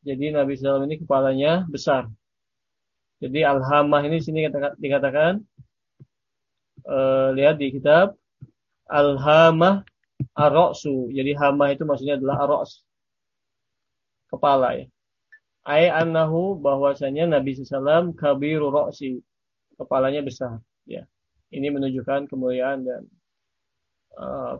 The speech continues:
keteguhan, ya. Rajil syari. Baik. Eh, rambutnya agak bergelombang, begitu, ya. Rajil syari itu rambutnya agak ber-, eh, gelombang.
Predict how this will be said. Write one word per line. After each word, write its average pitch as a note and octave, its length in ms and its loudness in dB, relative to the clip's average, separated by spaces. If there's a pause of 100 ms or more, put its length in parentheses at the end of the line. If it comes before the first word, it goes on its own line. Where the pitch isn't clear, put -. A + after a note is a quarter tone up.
keteguhan, C3+ 500 -6 (140)
ya. - 20 -20 (720)
Rajil E3 400 2 (140)
syari. C#3 720 0 (2250)
Baik. C#3+ 320 -6 (960)
Eh, C3+ 840 0 (1300)
rambutnya D#3 640 4
agak D#3 320 6
bergelombang, C#3 640 2
begitu, C3 320 -10
ya. C3 160 -12 (560)
Rajil C#3 400 0
syari C3+ 400 -4
itu D#3 80 -6
rambutnya C3+ 480 -4
agak C3+ 320 0
ber-, C#3+ 220 -2 (840)
eh, C3 240 -4
gelombang. C3 480 0